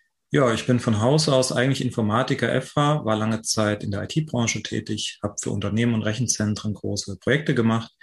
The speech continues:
und hab dann einfach gemerkt, das erfüllt mich nicht mehr und hab von heute auf morgen, morgen entschieden, dass ich lieber Heiler bin. Und, ähm, aus dieser Entscheidung heraus, hm,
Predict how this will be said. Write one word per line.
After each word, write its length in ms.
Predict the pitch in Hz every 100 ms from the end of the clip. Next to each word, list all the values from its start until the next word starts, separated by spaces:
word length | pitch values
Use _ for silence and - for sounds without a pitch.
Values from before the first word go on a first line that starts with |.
| - - - _
und 80 | 113
hab 80 | 113
dann 180 | 120 110
einfach 400 | 117 127 131 -
gemerkt, 680 | 104 104 120 135 - - -
das 140 | 107
erfüllt 300 | 117 - 156
mich 160 | 151 151
nicht 220 | 123 -
mehr 160 | 120 113
und 100 | 110
hab 140 | -
von 140 | 110
heute 260 | 104 123 -
auf 140 | -
morgen, 400 | 110 107 117 - -
morgen 420 | 107 107 113 131
entschieden, 600 | 127 107 - 123 131 143 - -
dass 160 | 110
ich 120 | -
lieber 200 | 113 113
Heiler 280 | 110 127 104
bin. 280 | 92 90 95 _ _ - - - - -
Und, 480 | - 107 107 101 -
ähm, 320 | 107 104 101 -
aus 500 | 107 - - - - -
dieser 220 | 120 123
Entscheidung 540 | 110 - 104 113 131
heraus, 600 | 127 113 120 127 - - _ 110
hm, 280 | 110 107